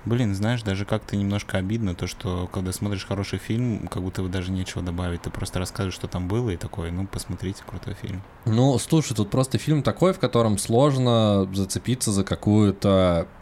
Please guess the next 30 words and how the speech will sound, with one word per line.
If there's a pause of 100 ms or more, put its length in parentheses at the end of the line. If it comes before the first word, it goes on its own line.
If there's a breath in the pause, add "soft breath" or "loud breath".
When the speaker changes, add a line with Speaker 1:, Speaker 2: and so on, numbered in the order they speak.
(180)
Speaker 2:
ну,
типа, (240)
большую
идею (480 loud breath)
или
мысль,
которая
там
была,
ну,
потому
что, (680 loud breath)
э, (160)
я
не
с-,
не
могу
сказать,
что
там
этого
нет, (220)
но,
типа,
его
приятнее
просто
самому
посмотреть,